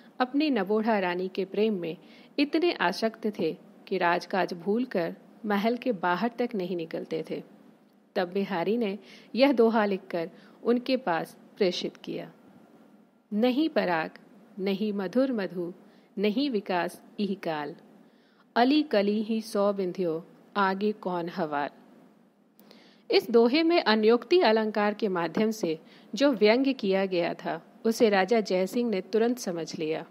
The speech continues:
और वे महल से बाहर आकर राजकाज में संलग्न हो गए। राजा ने उन्हें बहुत सम्मान दिया और ऐसे ही दोहे लिखने का निर्देश दिया। कहा जाता है कि बिहारी को प्रत्येक दोहे की रचना के लिए एक अशर्फी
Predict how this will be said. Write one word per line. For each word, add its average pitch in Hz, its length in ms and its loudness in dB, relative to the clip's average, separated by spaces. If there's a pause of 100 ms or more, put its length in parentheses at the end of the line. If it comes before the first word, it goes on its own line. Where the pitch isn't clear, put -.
(460)
और 196 120 -2
वे 185 120 -4
महल 190 320 0
से 214 140 -4
बाहर 180 380 -2
आकर 170 400 -6 (380)
राजकाज 190 640 4
में 175 200 -6 (300)
संलग्न 180 480 0
हो 170 220 -2
गए। 151 260 -10 (500)
राजा 175 360 0
ने 180 120 -6
उन्हें 175 280 -8
बहुत 170 320 0
सम्मान 190 460 -2
दिया 165 320 -4 (380)
और 240 120 2
ऐसे 220 360 2
ही 311 200 4
दोहे 226 320 4
लिखने 202 360 -2
का 202 160 -4
निर्देश 165 540 -4
दिया। 151 260 -8 (580)
कहा 170 220 -4
जाता 165 360 -2
है 254 220 0 (360)
कि 214 80 0
बिहारी 190 480 2
को 180 240 -4 (360)
प्रत्येक 269 440 2
दोहे 208 320 2
की 226 160 0
रचना 208 340 0
के 185 220 -2
लिए 160 300 -8 (380)
एक 294 260 2
अशर्फी 185 600 -2